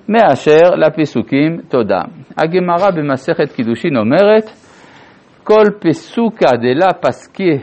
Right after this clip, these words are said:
משה לפסקינן לה". כלומר, הנחת היסוד היא שחלוקת הפסוקים היא קדומה, היא מימי משה, על כל פנים היא ישראלית. נכון שהגמרא אומרת שבמערבה היו מחלקים חלק מהפסוקים קצת אחרת. למשל,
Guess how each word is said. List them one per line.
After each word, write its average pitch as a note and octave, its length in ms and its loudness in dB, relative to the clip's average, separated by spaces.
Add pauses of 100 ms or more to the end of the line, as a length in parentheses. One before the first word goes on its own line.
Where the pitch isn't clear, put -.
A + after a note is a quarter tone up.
(140)
משה A#2+ 420 0 (100)
לפסקינן D3 800 -2
לה". - 280 -2 (320)
כלומר, C#3+ 360 2 (140)
הנחת B2+ 440 0
היסוד D3+ 500 2 (600)
היא E3+ 80 0
שחלוקת D3+ 640 0
הפסוקים F3 680 -4
היא D3+ 340 -2
קדומה, B2 540 0 (220)
היא C#3+ 180 -2
מימי D3 260 2 (180)
משה, D3+ 300 0 (760)
על B2 120 0
כל F#3+ 240 0
פנים F#3 340 2
היא E3+ 140 0
ישראלית. D#3+ 760 0 (480)
נכון D3 460 0
שהגמרא A2 640 -4
אומרת E3+ 540 -2
שבמערבה C3 1080 0
היו F3 220 0
מחלקים E3 580 -4
חלק F#3 320 -4
מהפסוקים F3+ 440 -6
קצת D#3+ 260 -4
אחרת. G#2+ 460 -2
למשל, D#3 560 0